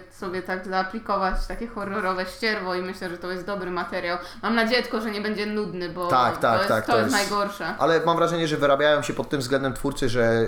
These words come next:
Speaker 2: je będzie przynajmniej szybko przeskakiwało z rzeczy do rzeczy, nie? Więc to jest, e, to jest jedyna, jedyna nadzieja. Przechodzimy do listopada.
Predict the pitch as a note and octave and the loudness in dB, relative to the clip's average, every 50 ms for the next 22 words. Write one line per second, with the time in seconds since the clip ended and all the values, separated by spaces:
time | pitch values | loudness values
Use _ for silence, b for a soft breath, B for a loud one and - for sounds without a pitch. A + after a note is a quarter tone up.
0 | - G2+ A#2+ B2 A#2 C3 C3 B2 - - C3 B2 B2 A#2+ A2+ - A#2 - - A2+ | 0 -2 -4 -2 -2 -2 -2 -4 -4 -2 -2 -2 0 -2 -2 -4 -4 -4 -6 -6
1 | - A#2 - - A#2 A2+ - A2+ A2 A2 G#2 G2+ G2+ A2 A2 A2 - G#2 G2+ G2 | -6 -6 -6 -6 -6 -4 0 2 2 2 2 0 -2 -2 -2 -2 -4 -4 -4 -2
2 | G2 G2+ F#2+ - - - A2 A#2+ C3 C3 A#2+ A2+ G#2 G2+ - - - G#2 G#2 G2+ | 0 0 0 0 0 0 2 2 2 2 2 2 2 0 -2 -2 -2 0 0 0
3 | F#2+ - - - - - - G2+ F#2+ F#2+ - B B B B B B B B B2+ | 0 -2 -4 -6 -8 -8 -6 -4 -4 -6 -8 B B B B B B B B 2
4 | B2 A#2 A#2 B2 A2 A#2 A#2 B2+ A#2+ A#2 A2 - - A2 A2+ A#2+ B2 B2 A#2 A2+ | 2 2 2 0 0 0 2 2 4 4 4 2 2 0 0 2 2 2 2 2
5 | A#2 A#2+ G2+ E2 - - - - - D3 C#3+ C#3+ A#3 A#3+ A#3 A3 G#3 F3+ - - | 2 0 0 0 -2 -6 -12 -6 -2 0 2 2 4 4 4 4 4 2 0 -2
6 | F3 - - F#2+ - D#2+ | -2 0 0 0 -2 -4